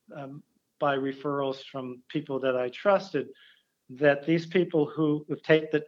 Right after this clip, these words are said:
the time and effort and made the investment are really all about, uh, giving you the best product, uh, that they can.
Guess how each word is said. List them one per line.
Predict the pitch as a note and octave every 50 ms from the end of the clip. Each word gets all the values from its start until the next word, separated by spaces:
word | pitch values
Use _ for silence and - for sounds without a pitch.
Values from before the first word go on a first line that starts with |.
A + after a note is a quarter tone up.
| _ _
the | - C#3+
time | C#3+ - D#3+ D#3 D3+ D3+ D3
and | C#3 C#3+
effort | C#3+ D3 D3 D#3+ D3 C#3 C3+ C3
and | C#3+ C3 C3+
made | C#3 C#3 C#3+ D3 C#3+
the | C#3 C#3 C#3
investment | B2+ C3 B2 C#3+ D3+ D3+ D3+ - - D3 C3 C3 - _ _ _ _ _ _ _ _ _ _ _ _ _ _ _
are | - C#3+ C#3 C3+
really | C#3 C#3+ D3+ D#3+ D#3+ D#3+ D#3+ D#3 D3+ D3 D3 - _ _ _ _ _ _ _ _ _ -
all | D3+ D3+ D3+ D3
about, | C#3+ C3 B2 C#3+ C#3+ C#3+ C#3 C3+ B2+ - - _ _ _ _ D3+
uh, | C#3+ C3+ C3+ C3
giving | C3 D3 D3 C#3+ C#3+ C3+
you | C#3 C#3+ C3+
the | C3 B2+
best | A#2+ C#3 C#3 C#3 C3+ - -
product, | - - C#3+ C3+ C3 B2+ C3 B2+ _ - - - _ _ _ _ _ _ _ _ _ -
uh, | C3 B2 B2 A#2+ A#2+ A#2+ - _ -
that | - C3+ C3
they | - C3+ B2
can. | - - - C#3 B2+ B2+ A#2+ A#2